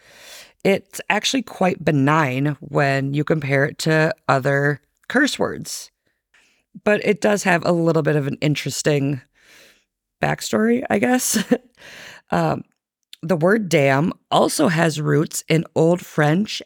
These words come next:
and Latin, with the words dampener and dampener, which mean to inflict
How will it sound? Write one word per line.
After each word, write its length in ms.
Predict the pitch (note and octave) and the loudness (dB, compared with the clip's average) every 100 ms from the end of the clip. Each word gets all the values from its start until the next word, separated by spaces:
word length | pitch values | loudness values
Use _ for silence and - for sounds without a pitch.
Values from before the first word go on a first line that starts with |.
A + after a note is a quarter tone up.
| - | -2
and 220 | D3+ D3 | 0 2
Latin, 840 | C#3 C3 F3 D4 - B2 C3+ G3 _ _ _ - - - - | 0 0 0 0 -2 -2 -4 -8 _ _ _ -20 -20 -20 -2
with 200 | F3 F3+ | -2 2
the 120 | F3+ | 2
words 500 | D#3+ D#3+ D#3+ D3+ - - C#3 | 4 4 2 0 -4 -14 -16
dampener 720 | B2+ D#3 E3+ - A#3+ A#3 B3 | -2 0 0 0 0 0 0
and 220 | - D#3+ C#3 | 0 0 2
dampener, 840 | D#3 D3+ - E3+ F#3 C#3 C#3 E3 - _ - - _ - | 2 0 2 2 2 2 0 -2 -6 _ -20 -20 _ -2
which 260 | E3+ - | -2 0
mean 520 | D#3+ D3+ C3+ C#3+ E3+ - _ | 0 2 2 0 -4 -10 _
to 160 | - G#3 | -2 0
inflict 580 | A3 - C#3+ C#3 D3 | 0 0 0 0 -2